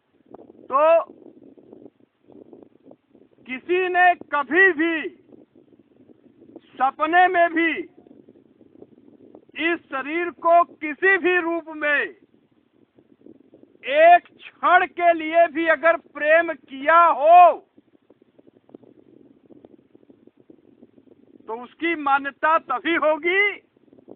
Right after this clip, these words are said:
जब वह छल कपट त्याग करके शुरू से अंत तक की वाणी दृढ़ अनुराग के साथ सुनेगा तब। अगर ऐसा कोई नहीं करता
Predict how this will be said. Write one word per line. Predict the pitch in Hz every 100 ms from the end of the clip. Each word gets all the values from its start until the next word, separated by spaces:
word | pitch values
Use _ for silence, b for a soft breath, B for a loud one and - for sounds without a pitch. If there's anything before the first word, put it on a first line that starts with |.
| _
जब | 262 302
वह | 311 311 - -
छल | - 285 330 311
कपट | 277 269 302 320
त्याग | _ 247 254 302 302 -
करके | 311 302 320 339 339
शुरू | - 254 294 311
से | 294 311 330
अंत | 247 285 277 285
तक | 294 277 -
की | 294
वाणी | 240 233 233 254 330 370 - - _ - _ _ _ _ _ - - - - _ _ -
दृढ़ | 349 349
अनुराग | 320 294 285 269 285 285 285
के | 302 302 294
साथ | - 240 254 294 - 285
सुनेगा | 285 _ 220 220 254 285 302 294 170 190 208 175
तब। | - _ 202 185 - _ _ _ _ _ _ _ _ _ _ _ _ _ _ _ _ _
अगर | - 208 262
ऐसा | 254 240 269 285
कोई | - 277 277
नहीं | 254 277
करता | - 269 - 302